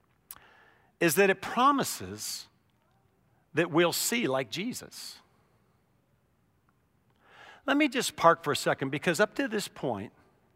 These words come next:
most of what I've said is about you vertically, your relationship with Jesus. How do I get right with Him? The reality is,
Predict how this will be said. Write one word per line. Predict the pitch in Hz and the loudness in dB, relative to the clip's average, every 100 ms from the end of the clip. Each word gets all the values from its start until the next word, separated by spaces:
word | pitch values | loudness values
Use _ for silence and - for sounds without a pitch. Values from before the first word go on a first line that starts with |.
| _ _ - - | _ _ -20 -8
most | 147 175 208 - | 2 4 4 0
of | 202 | -4
what | 139 156 147 | 2 2 4
I've | 147 | 2
said | - 139 120 120 | 0 0 2 0
is | 117 | -4
about | 117 127 123 117 98 | 2 2 2 -2 -12
you | 127 151 110 87 101 - - - _ _ _ _ | -4 0 0 -2 -10 -18 -20 -20 _ _ _ _
vertically, | 95 127 110 - 90 80 | 0 4 2 0 -14 -8
your | 98 123 | -2 0
relationship | 120 113 110 - - 113 - | 2 2 0 -4 -8 -8 -8
with | 101 | -10
Jesus. | - 104 82 | -8 -8 -8
How | - 147 | 2 4
do | 160 131 | 4 2
I | 131 | 2
get | 127 - | 0 -2
right | 104 104 | -4 -4
with | 101 - | -12 -10
Him? | 113 92 85 - - _ _ _ _ _ _ _ _ _ _ _ - - | -10 -10 -12 -20 -20 _ _ _ _ _ _ _ _ _ _ _ -20 2
The | 202 | 6
reality | 214 214 214 269 269 175 127 | 8 10 12 10 6 4 2
is, | 107 117 143 - - | 0 -2 -4 -8 -8